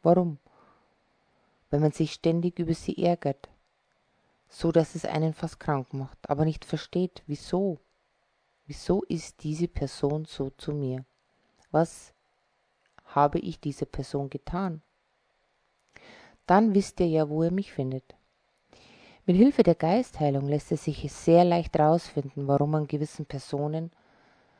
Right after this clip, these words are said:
warum man mit s-, ge-, solch gewissen Personen immer wieder Probleme hat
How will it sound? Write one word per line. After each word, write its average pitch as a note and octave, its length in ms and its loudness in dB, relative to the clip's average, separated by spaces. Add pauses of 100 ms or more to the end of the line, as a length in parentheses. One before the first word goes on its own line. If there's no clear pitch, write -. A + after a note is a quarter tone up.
(220)
warum E3+ 300 8
man F3 280 2 (920)
mit E3+ 160 0
s-, - 320 -20
ge-, F3 100 4
solch E3 340 8 (160)
gewissen E3 480 0
Personen D#3 600 2 (520)
immer E3 220 4
wieder D3+ 160 6
Probleme D3 540 -2
hat C3+ 260 -10